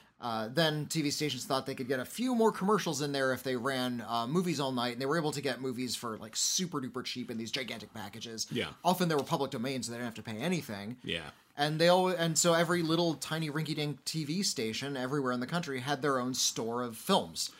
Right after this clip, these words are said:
Speaker 2: Hmm.
Speaker 1: that they would run, uh, kind of arbitrarily.
Speaker 2: And
Speaker 1: And
Speaker 2: many of them had hosts.
Speaker 1: Yeah,
Speaker 2: Like,
Speaker 1: eventually they
Speaker 2: fun characters
Speaker 1: they,
Speaker 2: who would
Speaker 1: yeah, put, like, a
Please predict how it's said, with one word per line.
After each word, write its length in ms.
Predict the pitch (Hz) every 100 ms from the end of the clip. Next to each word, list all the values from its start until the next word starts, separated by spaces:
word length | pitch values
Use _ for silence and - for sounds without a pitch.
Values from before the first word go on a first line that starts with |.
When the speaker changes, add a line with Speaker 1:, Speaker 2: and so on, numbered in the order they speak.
| - -
Speaker 2:
Hmm. 160 | 113
Speaker 1:
that 140 | 139 127
they 80 | 127
would 180 | 127
run, 320 | 127 156 135 139
uh, 300 | 120 127 117 110
kind 140 | 131
of 80 | 131
arbitrarily. 800 | 131 135 143 208 220 190 151 135
Speaker 2:
And 100 | 147 151
Speaker 1:
And 60 | 156
Speaker 2:
many 200 | 156 214
of 100 | 240
them 160 | 156 151
had 400 | 135 147 139 135
hosts. 800 | - 254 208 - - - - - - -
Speaker 1:
Yeah, 140 | 165
Speaker 2:
Like, 100 | 151
Speaker 1:
eventually 380 | 139 - 196 165
they 160 | 147 147
Speaker 2:
fun 280 | 156 170 156
characters 800 | 190 185 147 - 123 98 92 165
Speaker 1:
they, 100 | 151
Speaker 2:
who 80 |
would 240 | 131 120 113
Speaker 1:
yeah, 120 | 147
put, 220 | - 175
like, 200 | 156 147
a 160 | 135